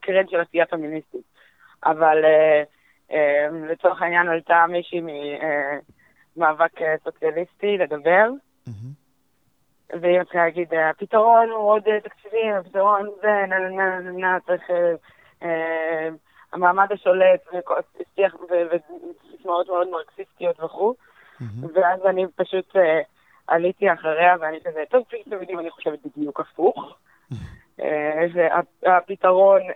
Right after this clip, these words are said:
Speaker 1: אם אנחנו, אם, אה, זה, נגיד, רוצים, אה, לתת, אנחנו רוצים ש-, לתת ל-, ל-, לנשים כ-, כפרט יותר כוח ויכולת, אה, אה, אה, להתמודד עם ה-,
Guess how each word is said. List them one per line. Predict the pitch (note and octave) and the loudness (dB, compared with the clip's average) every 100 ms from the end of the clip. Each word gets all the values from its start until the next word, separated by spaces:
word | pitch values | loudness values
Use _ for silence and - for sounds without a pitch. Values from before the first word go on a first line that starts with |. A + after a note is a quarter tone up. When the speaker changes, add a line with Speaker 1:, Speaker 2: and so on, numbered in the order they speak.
| F3+ | -6
Speaker 1:
אם | F#3+ | -4
אנחנו, | F#3 F3+ F3 | -4 -4 -6
אם, | E3+ | -6
אה, | F3 E3 E3+ D#3 | -4 -4 -6 -8
זה, | - _ - - | -14 _ -20 -18
נגיד, | D3 D3 E3+ C4+ _ _ _ _ _ _ _ _ _ _ _ _ _ _ _ _ _ | -18 -10 -12 -12 _ _ _ _ _ _ _ _ _ _ _ _ _ _ _ _ _
רוצים, | - F3+ - F#3+ F#3 F#3 | 0 0 0 0 2 4
אה, | E3+ E3 D#3+ D#3 | 4 4 4 4
לתת, | E3 E3+ E3+ - | 2 -2 -6 0
אנחנו | F3+ E3+ E3+ | 2 2 0
רוצים | E3 F#3 F#3 | -8 -8 -8
ש-, | F3 D#3+ | -10 -6
לתת | F3 E3+ F3 F#3+ | -4 -2 0 0
ל-, | E3+ - E3 | -2 -2 -4
ל-, | D#3 C#3+ E3+ | -4 -2 -4
לנשים | E3 E3 - G3 F#3+ | -4 -6 -4 -4 -2
כ-, | E3+ - _ - E3+ - _ _ | -6 -6 _ 0 0 -2 _ _
כפרט | F3 F#3 F3+ | -2 -2 -2
יותר | D#3+ D#3+ E3 E3+ | -8 -6 -6 -6
כוח | - F3+ F3 E3 | 0 2 2 -2
ויכולת, | D3+ D3 D3 E3+ E3 D#3+ _ _ _ _ _ _ _ - | -8 -8 -4 -2 -2 -4 _ _ _ _ _ _ _ 0
אה, | D3+ D3+ D3 D3 C3+ | 2 4 2 0 0
אה, | D#3+ D3+ D3+ D3+ C#3+ C3+ | -2 0 -2 -2 -4 -4
אה, | C#3 D3+ C#3+ D3+ | -4 -6 -6 -8
להתמודד | E3 D#3+ D#3 - E3 E3+ | -2 -2 -2 -6 0 2
עם | G3 F#3 | 2 -2
ה-, | D#3 D3 | -4 -4